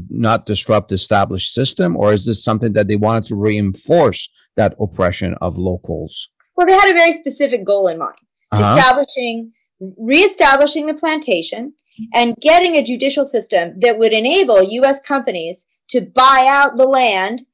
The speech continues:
Speaker 2: from underneath the Cubans. And so if you keep the Spanish judges in place, then you can, you can enable that process. And they did. They,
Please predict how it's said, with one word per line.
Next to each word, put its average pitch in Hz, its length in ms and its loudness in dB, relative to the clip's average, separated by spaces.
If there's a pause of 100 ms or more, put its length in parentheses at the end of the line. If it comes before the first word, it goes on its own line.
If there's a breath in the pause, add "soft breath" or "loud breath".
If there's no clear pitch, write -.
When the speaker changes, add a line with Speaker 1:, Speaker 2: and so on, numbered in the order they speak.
(240)
Speaker 2:
from 233 300 2
underneath 208 480 -4
the - 80 -12
Cubans. - 540 -10 (440)
And 226 220 0
so 240 540 4
if 214 180 -2
you 214 100 -12
keep 262 200 -8
the 381 80 2
Spanish 320 400 0
judges 226 360 0
in 226 160 -10
place, - 460 -12 (320)
then 233 240 2
you 240 120 -8
can, 247 280 -8
you 202 180 -10
can 208 140 -8
enable 180 340 -6
that 147 200 -4
process. 381 420 -2 (100)
And 240 160 -2
they 269 120 2
did. 403 220 2 (200)
They, 214 400 2